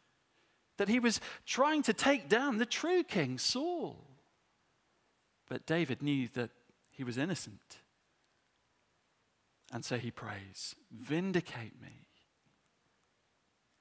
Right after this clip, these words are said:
You see, God's good character and David's good character, they're, they're bound up together.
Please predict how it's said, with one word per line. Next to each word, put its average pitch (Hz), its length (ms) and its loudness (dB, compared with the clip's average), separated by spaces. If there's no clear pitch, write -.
You 151 80 -8
see, 170 260 0
God's 202 400 4
good - 280 0
character 113 800 -8
and 156 240 0
David's 196 640 4
good - 300 -2
character, 123 460 -4
they're, 170 200 2
they're 165 220 -4
bound 240 460 4
up 269 320 0
together. 117 600 0